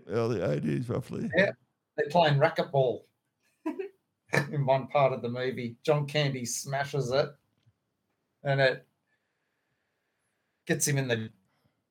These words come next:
Speaker 2: Jets cracker. Was it? I think it was in the Jets cracker or in the head.
Speaker 1: Yeah.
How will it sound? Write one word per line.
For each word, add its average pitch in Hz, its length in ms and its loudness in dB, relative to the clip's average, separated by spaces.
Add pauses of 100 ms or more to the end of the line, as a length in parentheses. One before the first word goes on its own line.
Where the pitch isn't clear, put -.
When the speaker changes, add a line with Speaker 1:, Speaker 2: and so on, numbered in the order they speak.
(180)
Speaker 2:
Jets 175 320 2
cracker. 139 520 2
Was 151 140 0
it? - 120 -2 (200)
I - 60 -20
think 247 200 -10
it - 40 4
was 143 140 2
in 147 80 2
the 127 100 4
Jets 180 380 2
cracker 180 320 2
or 165 100 6
in 156 60 4
the 123 80 0
head. 135 320 -2 (540)
Speaker 1:
Yeah. - 60 -14